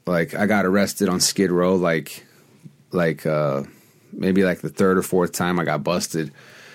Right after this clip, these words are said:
and I had, my mouth was full of balloons of heroin, so, like, I swallowed all the balloons, and that's why they sell heroin in balloons, so you can swallow it if you need to, and you can get it back. And fucking, so I, so I hit the county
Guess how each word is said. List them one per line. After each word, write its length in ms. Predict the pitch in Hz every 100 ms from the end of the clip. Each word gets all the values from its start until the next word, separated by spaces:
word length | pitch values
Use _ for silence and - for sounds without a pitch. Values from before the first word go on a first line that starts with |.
| - - -
and 120 | 87
I 80 | 85
had, 200 | 95 87
my 160 | 76
mouth 380 | 85 92 107 107
was 140 | 92 -
full 280 | - 92
of 120 | 87 73
balloons 360 | 87 92 85
of 80 | 82
heroin, 560 | 85 87 95 98 104 104 - _ - -
so, 540 | - - 85 82 78 - _ _
like, 460 | 82 82 76 - - -
I 80 |
swallowed 520 | 82 - 107 104 101 90
all 160 | 87
the 100 | 82
balloons, 600 | 76 82 92 90 85 80 -
and 100 | 95
that's 180 | 92 -
why 200 | 101 101
they 100 | 92
sell 240 | - 101
heroin 380 | 95 92 92 87
in 140 | 87 85
balloons, 400 | 85 85 80 -
so 120 | 82
you 100 | 82
can 100 | 76
swallow 440 | - 82 82 82
it 160 | 76 - _
if 140 | 92 80
you 80 | 80
need 220 | 82 76
to, 240 | - 73 73 - - - - - -
and 120 | 82
you 80 | 78
can 160 | 71 82
get 160 | 82
it 120 | 73 -
back. 340 | 82 73 - - - - - _ -
And 180 | - 87
fucking, 640 | 90 82 85 82 82 78
so 240 | - - 92
I, 240 | - 90
so 300 | 92 - 95
I 160 | - 101
hit 220 | 107 -
the 40 | -
county 540 | - 104 107 90 87